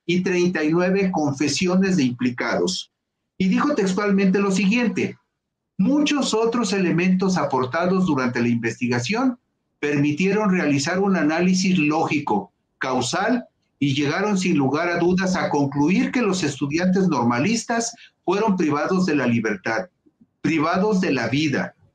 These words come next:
incinerados y tirados al río San Juan.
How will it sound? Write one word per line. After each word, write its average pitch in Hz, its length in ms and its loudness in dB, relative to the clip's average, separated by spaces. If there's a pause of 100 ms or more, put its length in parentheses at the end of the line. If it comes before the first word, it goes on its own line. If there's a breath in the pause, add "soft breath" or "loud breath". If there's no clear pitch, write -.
(120)
incinerados 180 1000 0
y 185 100 2
tirados 165 520 0
al 131 160 -2
río 165 200 2
San 123 220 -2
Juan. 120 460 -4